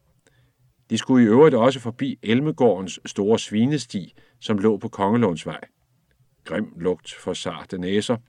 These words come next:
Jeg husker min kone som en lille fin frøken med sløjfe i håret. Da hun godt træt og støvet så os halvvilde unger, var hun parat til at rejse hjem med det samme.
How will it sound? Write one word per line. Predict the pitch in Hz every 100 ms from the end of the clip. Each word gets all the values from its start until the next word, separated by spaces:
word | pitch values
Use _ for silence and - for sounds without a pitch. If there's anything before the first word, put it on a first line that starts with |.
| _ _ _ _ - - _ _ _ _ -
Jeg | 131
husker | 131 170 180
min | 151
kone | 117 135 151 170
som | 160
en | 147
lille | 143 147
fin | - 147
frøken | 127 - 147 107 151 147
med | 127
sløjfe | - 98 104 117 143
i |
håret. | 120 95 78 90 80 _ _ _ _ _ -
Da | 117
hun | 120
godt | 151 165 -
træt | - 143 151
og | 131
støvet | - 110 120 143 143
så | - 135
os | 87 123 -
halvvilde | - 123 139 147 123
unger, | 98 110 135 120 _ _ _ _
var | 113
hun | 113
parat | 110 104 123
til | 120 135
at |
rejse | 107 101 92
hjem | 104 92
med | 113
det | 110
samme. | 78 73